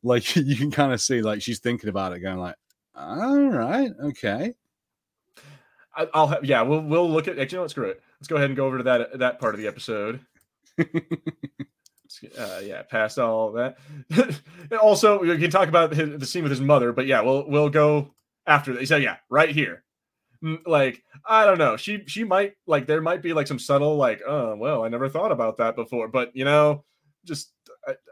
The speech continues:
Speaker 2: I don't want any of this. <laughs> This is, this is weird.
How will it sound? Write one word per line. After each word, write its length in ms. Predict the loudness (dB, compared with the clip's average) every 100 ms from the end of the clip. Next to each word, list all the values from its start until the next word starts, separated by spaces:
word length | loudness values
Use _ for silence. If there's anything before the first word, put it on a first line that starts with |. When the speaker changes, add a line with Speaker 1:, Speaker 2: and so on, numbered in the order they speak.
| -20 -20 _ _ -4
Speaker 2:
I 60 | 0
don't 180 | 0 0
want 220 | -2 -2
any 200 | -4 -4
of 80 | -4
this. 400 | -4 -4 -8 -8
<laughs> 80 | -2
This 100 | 0
is, 200 | 0 0
this 180 | -4 -4
is 160 | -8
weird. 600 | -6 -4 -2 -2 -2 -4